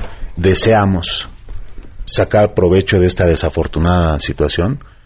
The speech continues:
proyectando precisamente para quienes están pensando hacerse de, de un perro de cualquier raza,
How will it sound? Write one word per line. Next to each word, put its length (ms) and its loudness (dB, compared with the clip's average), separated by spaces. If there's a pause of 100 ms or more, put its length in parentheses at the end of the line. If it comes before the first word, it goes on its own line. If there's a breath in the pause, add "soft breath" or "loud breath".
(1400 soft breath)
proyectando 680 4
precisamente 680 2
para 680 -2 (680 loud breath)
quienes 640 2
están 280 2
pensando 420 4
hacerse 380 4
de, 320 4
de 180 4
un 120 2
perro 220 4
de 60 4
cualquier 340 2
raza, 320 0